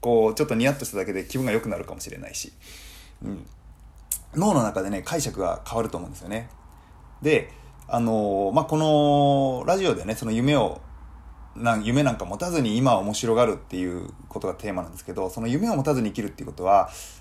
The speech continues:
ぱり基本その夢を追ってる人とかいう、みたいにこう、わかりやすい結果っていうところに、状況っていうのは起こりにくいんですよね。こう、結局起こったことがそれはいいのかどうなのかっていうのはわかりにくいんですけど、だからこそ、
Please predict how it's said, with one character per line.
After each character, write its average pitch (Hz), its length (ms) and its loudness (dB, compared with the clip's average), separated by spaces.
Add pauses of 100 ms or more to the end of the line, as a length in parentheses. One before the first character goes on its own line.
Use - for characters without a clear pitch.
(360)
ぱ - 60 -8
り - 60 -12
基 - 160 -6
本 208 180 2
そ 202 120 -4
の 190 120 -2
夢 185 240 0
を 180 80 4
追 113 320 0
っ - 320 -18
て 139 100 2
る 131 140 2
人 - 180 -6
と - 100 -8
か - 380 0
い 117 140 -2
う、 123 400 -4 (340)
み 123 120 -4
た 131 80 0
い 110 40 0
に 107 80 -2
こ 127 120 -4
う、 123 40 0
わ 156 60 0
か - 100 -6
り 226 80 4
や 226 60 4
す - 160 -2
い 165 40 -2
結 - 200 -8 (100)
果 135 100 2
っ 131 100 0 (260)
て 113 120 -2
い 101 240 0
う 98 60 -6
と - 120 -16
こ 107 120 -4
ろ 98 80 -4
に、 95 360 -6 (440)
状 123 160 0
況 120 40 -2
っ - 20 -14
て 135 80 -4
い 113 60 -2
う - 80 -8
の 98 80 0
は 101 40 -2
起 - 60 -8
こ 127 60 -2
り 131 60 -2
に 131 100 -2
く 151 120 -2
い 147 40 2
ん - 20 0
で 98 80 -4
す - 80 -14
よ 87 80 -12
ね。 127 260 -4
こ 98 260 0
う、 - 440 -18
結 175 160 -10
局 190 340 -2 (340)
起 156 100 -4
こ 190 100 0
っ 185 40 -10
た 143 120 0
こ 127 40 -2
と 113 80 -2
が 110 60 0
そ 123 80 -4
れ 120 100 0
は - 60 -8
い 196 80 -2
い - 20 0
の 143 80 0
か 117 80 -2
ど 117 160 0
う 113 40 0
な 101 100 2
の 90 80 -4
か - 120 -2
っ - 60 -14
て - 60 -6
い 95 60 -4
う - 20 -4
の 90 60 -2
は 90 180 2 (160)
わ - 80 -10
か 123 80 0
り 120 80 -2
に 117 60 -6
く 135 120 -4
い 131 40 0
ん 117 40 -2
で - 60 -6
す - 100 -12
け - 60 -10
ど、 98 300 2 (420)
だ 240 100 -2
か 226 120 -4
ら 180 60 -4
こ 139 100 -4
そ、 117 400 2